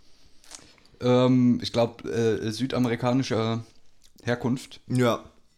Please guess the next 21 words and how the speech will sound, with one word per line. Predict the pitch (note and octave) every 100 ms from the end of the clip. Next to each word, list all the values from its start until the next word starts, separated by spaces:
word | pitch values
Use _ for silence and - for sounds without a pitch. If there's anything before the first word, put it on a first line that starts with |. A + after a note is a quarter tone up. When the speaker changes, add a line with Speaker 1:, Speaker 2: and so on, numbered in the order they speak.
| -
Speaker 2:
Mhm. | A#2
Speaker 1:
Also, | A2 A#2+ A#2+ -
oder | F#2+ -
zumindest | G#2 G2 F#2+
so | - F2
die, | F2+ F2 -
die | E2+ -
Art | F#2+ -
des | -
Getränks. | - - F#2 F#2 - - _ - - - -
Wollen | F#2
wir | E2+
jetzt | -
mal | E2+
keine | - F2+
Marken | F2 F2+ -
nennen. | G2 A2+ A#2+
Speaker 2:
Ja. | A#2 A2+ G#2+
Speaker 1:
Ein | B2 A#2
halber | C3+ D3
Liter, | D3 D3 D#3 D#3